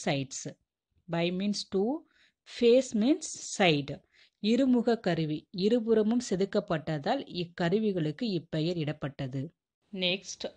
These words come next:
subsistence necessities. That means உயிர் வாழ்வதற்கான நிலையான தேவைகள். Subsistence necessities of prehistoric humans were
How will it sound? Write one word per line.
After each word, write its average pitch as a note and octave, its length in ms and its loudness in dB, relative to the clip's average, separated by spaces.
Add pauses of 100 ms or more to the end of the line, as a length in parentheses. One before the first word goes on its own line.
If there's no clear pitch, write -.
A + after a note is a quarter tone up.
(440)
subsistence A3 640 -6 (100)
necessities. E3 580 -10 (120)
That E3 140 -6 (140)
means D#3+ 220 -6 (140)
உயிர் G#3 280 -6
வாழ்வதற்கான F3 840 -4
நிலையான F3 460 -4 (100)
தேவைகள். C#3+ 460 -8 (840)
Subsistence A3+ 600 -4 (160)
necessities G#3 680 -8
of E3+ 180 -8
prehistoric F#3+ 680 -4
humans F#3 420 -6 (140)
were F#3+ 160 -4